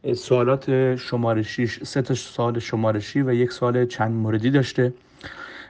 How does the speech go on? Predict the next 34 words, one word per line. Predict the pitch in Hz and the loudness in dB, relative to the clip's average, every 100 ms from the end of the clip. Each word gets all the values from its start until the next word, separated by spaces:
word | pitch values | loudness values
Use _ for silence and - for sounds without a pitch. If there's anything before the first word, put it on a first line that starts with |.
| - | -6
بیست | 123 120 - | -2 -2 0
و | |
سه | 131 185 | 2 4
تا | 185 | 2
سوال | 170 160 165 | 2 4 4
محاسباتی | 160 123 113 - 120 117 107 | 4 2 0 0 0 0 0
داشته، | 151 143 - 139 139 127 | 0 0 0 0 0 -4
دو | 147 | -4
سوال | 143 135 123 | 0 0 2
حفظی | 107 98 110 - - 160 | 0 0 -2 -2 2 4
و | 143 | 4
هفت | 120 135 | 2 0
سوال | - 139 127 127 127 123 - - - _ | 0 -2 2 2 2 0 -4 -18 -20 _
مفهومی. | 123 113 113 - 120 110 98 - _ _ - - - - - - | 0 0 0 -2 0 0 -2 -8 _ _ -20 -20 -18 -16 -18 -18
چینش | - - 170 190 | -6 0 2 2
سوالات | 196 180 175 170 - | 2 6 6 6 4
هم | 175 165 | 0 2
به | 147 | -2
صورت | - 151 143 | 2 2 4
دوازده | 151 147 131 127 120 123 135 | 4 4 4 2 4 2 2
تا | 143 | -2
سوال | 135 131 123 | 0 0 2
دهم | 123 113 123 151 | 2 4 4 4
بوده، | 143 143 139 139 | 4 4 4 0
هفت | 139 135 131 | 0 0 0
تا | 135 | -4
سوال | - 123 120 | 0 0 2
یازدهم | 120 117 113 117 135 156 | 2 2 2 4 4 4
و | 143 | 2
شونزده | 123 - 120 120 | 0 0 0 2
تا | 147 143 | 0 -2
سوال | 139 131 131 135 | 2 4 6 4
دوازدهم | 139 127 113 110 104 104 107 | 0 2 4 4 2 2 2
بوده. | 104 104 | 0 -2